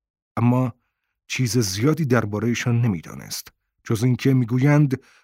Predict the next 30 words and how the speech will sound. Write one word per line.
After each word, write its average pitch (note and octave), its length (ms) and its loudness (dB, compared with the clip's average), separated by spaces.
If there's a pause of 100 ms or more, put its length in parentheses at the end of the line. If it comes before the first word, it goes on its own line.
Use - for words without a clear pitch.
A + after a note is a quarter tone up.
(120)
دخترشان C#3+ 680 2 (380)
اندکی C3 460 2
خلوچل B2 520 -2
است. - 420 -12 (1000)
آنها C#3+ 260 2
به C#3+ 120 2
نظر B2+ 340 2 (340)
آدم‌های C3 540 0
خوبی D3 320 -2
می‌آیند، C2 680 -10 (720)
اما A#2+ 300 2
خیلی B2+ 380 -2
بستند. - 680 -12 (840)
آقای C3 280 2
لگت A#2 440 -2 (360)
در C3 100 2
سال D#3 260 0
هزار C#3 420 0
و D3 40 4
نهصد B2 400 0
و A#2 40 -4
بیست A2 260 -6
و A#2+ 60 0
یک D3+ 320 2 (500)
بدون C#3 280 4
همسر A2+ 480 -2
و G#2+ 40 -2
فرزند A#2+ 680 -2
و A#2 40 -2
فقط D#3 420 -2